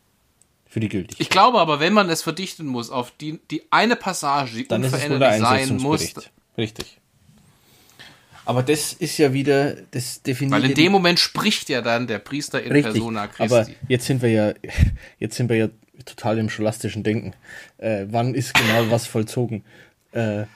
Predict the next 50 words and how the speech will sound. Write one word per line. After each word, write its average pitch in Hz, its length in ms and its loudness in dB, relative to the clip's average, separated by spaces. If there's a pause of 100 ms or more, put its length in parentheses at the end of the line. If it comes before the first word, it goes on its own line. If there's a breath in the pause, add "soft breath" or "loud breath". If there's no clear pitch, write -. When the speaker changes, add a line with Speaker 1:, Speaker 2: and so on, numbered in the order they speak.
(360 soft breath)
Speaker 1:
also 120 160 2
Scholastik, 120 460 2
da 117 60 0
sind 123 180 0
wir 113 240 2 (540)
im 107 320 -2 (340)
dreizehnten, 110 420 -2
vierzehnten 107 360 -2
Jahrhundert. 98 400 -4
Thomas 110 240 0
von 101 140 -4
Aquin. 95 220 -6
Speaker 2:
Thomas 113 220 2
von 113 120 -2
Speaker 1:
Gro-, 98 40 0 (160)
Speaker 2:
Aquin. 98 180 -4
Speaker 1:
großer 104 280 -2
Denker, 101 200 -2
Speaker 2:
Hey, 143 280 4
Speaker 1:
genau. 80 120 -6 (300 loud breath)
Speaker 2:
Chips - 200 -6
Cola. 110 360 -2 (800 loud breath)
Gibt's 107 200 -2
Speaker 1:
Äh, 104 40 -2
Speaker 2:
das 180 120 -4
noch? 214 240 2
Sagt 170 220 2
man 196 100 2
das 190 140 -2
noch? 208 240 -2 (640)
Speaker 1:
Was? 127 240 2 (960)
Speaker 2:
Chips - 280 -4
Cola. 123 440 -2 (220)
Speaker 1:
Hab 127 60 0
ich 123 60 2
noch 117 60 2
nie 113 60 2
Speaker 2:
Bei 117 80 4
uns 143 140 2
Speaker 1:
gehört. 107 140 -2
Speaker 2:
früher 147 100 2
an 139 80 2
der 139 80 0
Schule 151 280 0
hat 139 160 0
man 135 80 0
das 131 160 -2
gesagt, 127 300 -2
wenn 120 80 -2
man 113 160 -2